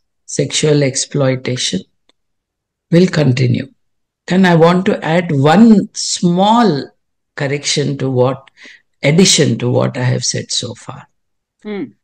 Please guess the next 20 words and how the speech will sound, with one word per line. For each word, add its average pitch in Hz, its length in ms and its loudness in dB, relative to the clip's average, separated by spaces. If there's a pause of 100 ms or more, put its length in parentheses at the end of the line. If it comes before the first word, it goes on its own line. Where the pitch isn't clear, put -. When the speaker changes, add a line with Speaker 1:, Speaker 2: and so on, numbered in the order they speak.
(120)
Speaker 1:
ఆడవాళ్ళు 156 560 4
మాత్రమే 147 640 -2
కాదండి, 127 680 -4 (520)
మగవాళ్ళు 170 800 4
కూడా 151 500 -6 (840)
are 127 120 -4
victims 165 600 -2 (340)
of 135 120 -6 (380)
sexual 147 460 -2
exploitation. - 1080 -10 (1080)
Speaker 2:
Exactly. 160 400 -20 (320)
Speaker 1:
నేను 165 320 4
ఒక 165 120 2
టీవీ 160 440 0 (100)
ఛానల్‌కి 143 720 -4 (600)
సెక్షువల్ 185 540 2
ఎక్స్‌ప్లాయిటేషన్ 151 920 0
మీద 135 260 -4
షో 151 320 0
చేయటానికి 127 1000 -2